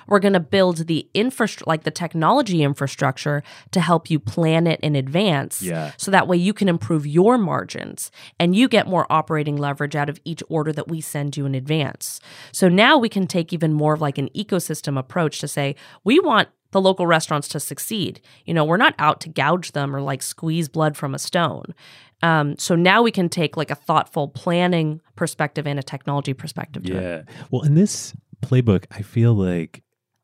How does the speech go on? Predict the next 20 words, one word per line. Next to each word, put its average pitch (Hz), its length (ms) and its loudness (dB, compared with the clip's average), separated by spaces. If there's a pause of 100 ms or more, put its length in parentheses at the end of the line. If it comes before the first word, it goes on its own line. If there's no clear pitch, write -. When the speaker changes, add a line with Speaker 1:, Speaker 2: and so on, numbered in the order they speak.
(100)
Speaker 2:
we 113 300 2
are, 87 480 -2 (180)
uh, 82 280 -12
at 87 160 -10
Wave, 101 500 2
you 90 80 -2
know, 78 80 -2
we, 78 160 -4
we 82 160 -10
focus 78 320 -14
on - 80 -12
marketplace, 87 400 -6
investing 87 300 -8
in 80 60 -8
marketplace 104 340 -4
businesses. 156 520 -4
Speaker 1:
Mm. 156 160 -4 (220)
Speaker 2:
We 120 480 4 (280)
see - 360 0
this 95 480 -2